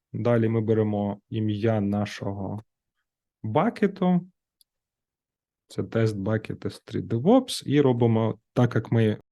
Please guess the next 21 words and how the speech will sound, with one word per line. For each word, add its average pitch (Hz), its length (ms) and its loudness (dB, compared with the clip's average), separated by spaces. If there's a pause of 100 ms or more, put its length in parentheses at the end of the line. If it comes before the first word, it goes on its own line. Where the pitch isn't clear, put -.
(720)
будемо 107 460 4
працювати 110 600 0
з 107 80 0
S - 260 0
три, 220 160 6
нам 131 180 4
недостатньо 120 640 2
тільки 110 320 -2
назву, 180 400 2
нам 139 200 -2
ще - 140 -4
й - 20 2
потрібно 117 440 0
вказати, 113 460 -2
що - 180 -6
ми 98 120 -2
саме 110 360 -2
от 95 220 -2
звертаємося 110 800 2
до 98 180 -2
S-, 104 260 -4